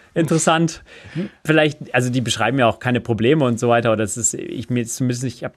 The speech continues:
nicht gelesen irgendwo, dass das jetzt der Auslöser war, aber ich bin halt in so ein Problem reingelaufen, das sich nicht lösen,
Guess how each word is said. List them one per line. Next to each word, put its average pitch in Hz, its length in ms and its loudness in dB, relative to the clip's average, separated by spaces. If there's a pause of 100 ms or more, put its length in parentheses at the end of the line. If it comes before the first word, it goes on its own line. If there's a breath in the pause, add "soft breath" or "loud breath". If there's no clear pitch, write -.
nicht - 120 -20
gelesen 127 400 2
irgendwo, 107 240 -2
dass 101 160 -2
das 117 220 0
jetzt 123 200 -2
der 107 220 -4
Auslöser 123 440 0
war, 110 100 2
aber 101 200 0 (440 loud breath)
ich - 200 -4
bin 143 120 4
halt 127 140 0
in 127 120 0
so 120 100 2
ein 120 60 0
Problem 113 360 0
reingelaufen, 110 540 0
das 101 160 -4
sich - 160 -12
nicht 101 180 -6
lösen, 110 340 -2